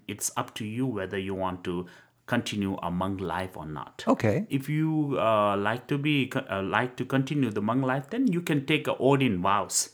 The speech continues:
Speaker 2: Okay.
Speaker 1: and you become a monk.
Speaker 2: Mm-hmm.
Speaker 1: So that's how when I become twenty, I really feel like, "Oh, this is my, the purpose of your li-, my life."
Speaker 2: Good.
Speaker 1: So I, uh, took a ordained vows and become a monk,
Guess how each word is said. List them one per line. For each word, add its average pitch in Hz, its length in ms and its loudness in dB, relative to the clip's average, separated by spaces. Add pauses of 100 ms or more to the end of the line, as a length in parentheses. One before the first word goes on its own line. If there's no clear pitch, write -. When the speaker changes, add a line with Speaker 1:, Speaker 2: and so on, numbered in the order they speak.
(200)
Speaker 2:
Okay. 127 160 2
Speaker 1:
and 123 100 8
you 113 120 4
become 92 340 0
a 82 40 -2
monk. 87 340 -4 (180)
Speaker 2:
Mm-hmm. 120 240 0 (960)
Speaker 1:
So 185 220 6
that's 170 260 8
how 160 380 10
when 131 200 6
I 139 180 10
become 131 380 2
twenty, 123 480 2
I 110 420 2 (180)
really 120 420 4
feel 110 220 -4
like, 98 260 -2
"Oh, 95 80 0
this 98 320 -8
is 113 160 -6
my, 95 320 -2 (340)
the 90 300 2
purpose 113 400 -2
of 98 160 -4
your 90 160 0
li-, 101 300 2
my 95 200 4
life." 104 480 0
Speaker 2:
Good. 139 440 0 (420)
Speaker 1:
So 147 240 0
I, 127 260 6
uh, 110 200 4
took 135 180 2
a 123 60 8
ordained 113 420 6
vows 110 460 6
and 123 180 -2
become 165 300 2
a 120 40 4
monk, 104 420 2